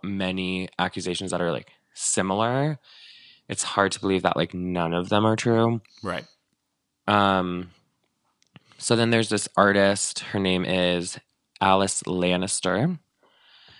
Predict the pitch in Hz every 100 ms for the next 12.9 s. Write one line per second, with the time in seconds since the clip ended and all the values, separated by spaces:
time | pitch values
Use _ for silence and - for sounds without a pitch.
0 | _ _ - - - 95 92 98 107 127
1 | 110 - 101 98 95 90 87 95 - -
2 | _ - 104 101 - 101 101 98 101 98
3 | - - 98 101 95 95 - 92 92 -
4 | 87 87 _ _ _ _ _ - 165 156
5 | 135 123 113 - 101 - - 98 - 101
6 | 104 110 123 127 - - - - - -
7 | - _ _ 107 104 101 - 98 98 95
8 | 98 92 - - - - 110 - 117 -
9 | 98 98 - 92 - 92 - 92 92 123
10 | 131 - - _ _ _ _ _ _ -
11 | 101 95 - 90 - - 95 90 101 -
12 | - - - _ - 98 95 85